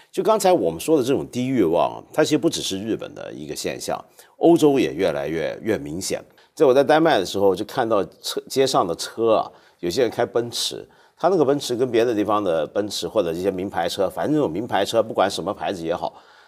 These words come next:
它前头那个车顶的那个，呃，车头盖上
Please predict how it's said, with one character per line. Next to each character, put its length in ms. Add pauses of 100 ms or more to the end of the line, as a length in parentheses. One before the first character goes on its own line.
(120)
它 120
前 280
头 120
那 100
个 100
车 300
顶 260
的 140
那 100
个， 200 (300)
呃， 220 (520)
车 260
头 240
盖 320
上 240